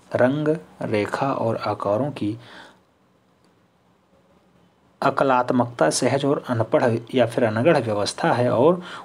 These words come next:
उनकी रचनाओं में केवल बौद्धिक प्रयास अधिक है।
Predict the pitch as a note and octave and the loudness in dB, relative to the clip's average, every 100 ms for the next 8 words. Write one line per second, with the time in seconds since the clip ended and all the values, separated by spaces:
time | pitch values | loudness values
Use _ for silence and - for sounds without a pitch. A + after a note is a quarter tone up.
0 | - E3+ F3 - A3+ F3 - C3 C3+ D3+ | -2 2 2 4 4 4 2 2 2 2
1 | D#3 - A#2 C3 C3+ G#2+ G#2 G2+ G2 E3 | 0 0 2 4 2 2 2 2 2 0
2 | F3 - G2 F#2+ C#3 - - - - - | 0 -2 -4 -2 -6 -6 -8 -10 -10 -10
3 | - - | -10 -12